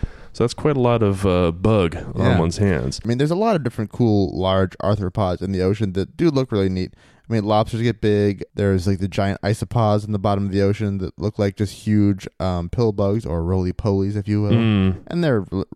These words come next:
Speaker 2: very closely related. They're both isopods.
Speaker 1: Sea scorpions formally, or as a strict group, are extinct,
Speaker 2: Okay.
Speaker 1: indeed. But they got pretty big, and, um, they had the segmented bodies, the armored plates.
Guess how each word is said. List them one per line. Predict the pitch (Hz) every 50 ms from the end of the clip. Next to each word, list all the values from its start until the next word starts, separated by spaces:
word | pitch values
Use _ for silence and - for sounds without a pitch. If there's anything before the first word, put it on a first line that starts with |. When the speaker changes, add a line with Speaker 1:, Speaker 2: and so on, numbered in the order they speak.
| - - -
Speaker 2:
very | 104 101 98 98
closely | 101 92 - - 95
related. | 87 87 87 87 90 95
They're | 107
both | 104 95 95 95 -
isopods. | - 92 92 92 - - 90 82 85 - - - - _ _ -
Speaker 1:
Sea | - - - - 151
scorpions | 147 - - 135 127 - 123 120 113 110 107 104 101 101 - - - - -
formally, | - - - - 127 131 127 117 101 82 80 78 76 85 90 92 107 -
or | - 85 73
as | - 87 87 82
a | 90 82 78 -
strict | - - - 113 - - - -
group, | 95 95 90 80 - -
are | - 85 85 78 78
extinct, | - - - - - - 53 - - - - - - - -
Speaker 2:
Okay. | - 104 87 - 62
Speaker 1:
indeed. | - 62 - - _ - _ _ - -
But | - 104
they | 113
got | 120 160 175 180 -
pretty | - 147 139
big, | 123 101 92 80 80 78 - - - - - - - -
and, | 87 92 92 92 90 87 82
um, | 90 87 87 87 85 85 85 85 85
they | 95 95 92
had | 98 - 117 120 120 117 117 117 120 107 - -
the | 104 101 98 92
segmented | - - 92 87 82 90 85 82 87 80 -
bodies, | - 139 156 160 160 170 170 165 151
the | - - -
armored | 92 95 90 82 78 80 -
plates. | - 156 156 165 165 - - - -